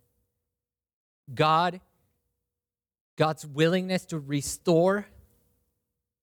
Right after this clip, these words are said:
his people, God's willingness to be among us, even by sending his Holy Spirit,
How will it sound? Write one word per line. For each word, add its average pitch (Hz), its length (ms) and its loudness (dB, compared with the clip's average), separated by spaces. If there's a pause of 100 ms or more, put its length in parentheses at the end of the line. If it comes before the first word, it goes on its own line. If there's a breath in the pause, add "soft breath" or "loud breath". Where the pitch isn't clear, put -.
(100)
his 135 200 -10
people, 185 520 -2 (1400)
God's 175 420 0
willingness 202 640 0
to 180 140 -4
be 202 560 2
among 175 500 2
us, 139 400 -10 (920)
even 190 320 2
by 165 140 0
sending 180 460 -8
his 139 200 -12
Holy 180 380 -12
Spirit, - 720 -10